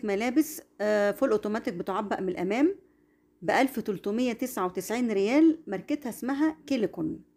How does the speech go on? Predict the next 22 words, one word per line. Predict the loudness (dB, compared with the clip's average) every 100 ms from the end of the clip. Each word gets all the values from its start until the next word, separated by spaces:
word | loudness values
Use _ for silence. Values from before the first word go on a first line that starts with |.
| _ _ _ _ _ _ _
سبعة | -2 2 2
كيلو. | 2 -4 -6 -6 _ _ _ _ _ _ _ _ _ _ _ _ _ _ _ _ _ _ _ _ _ _ _ _ _
كانت | -2 0 4
بألف | 4 2 0
تمنمية | -2 0 0 -2
تسعة | -2 -2
وتسعين، | -4 -4 0 4
سعرها | 4 4 -2
حاليا | -4 -4 -4 -6
ألف | -6 -8
تلتمية | -10 -6 -2 4 6
تسعة | 4 -2 -4 -6
وتسعين | -6 -8 -4 -4
ريال. | -2 -2 -4 _ _ _ _ _ _ _ _ _ _ _ _ _ _ _ _ _ _ _ _ _ _
في | -6
بقى | 0 2
اللون | 2 2 0
الأبيض | 0 0 0 0
منها | 0 0 0
أهو، | 0 2 0 -2
كيليكون | -4 -6 -2 -2 0
برضو، | 0 0 -2 -4